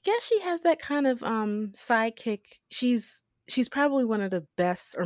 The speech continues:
one of the more underrated sidekicks, um, in cinema, perhaps. I don't know, that might be too much of a stretch of a statement, but I think it kinda, I think what Keenan was doing with,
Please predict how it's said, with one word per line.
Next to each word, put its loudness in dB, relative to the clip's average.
one 0
of 0
the -4
more -4
underrated -2
sidekicks, -6
um, -8
in -6
cinema, -2
perhaps. -8
I 2
don't 2
know, 2
that 2
might -2
be -6
too -10
much -8
of -8
a -6
stretch -6
of -8
a -8
statement, -2
but 4
I 0
think -2
it -4
kinda, 0
I 2
think -2
what -2
Keenan -2
was -6
doing -6
with, -6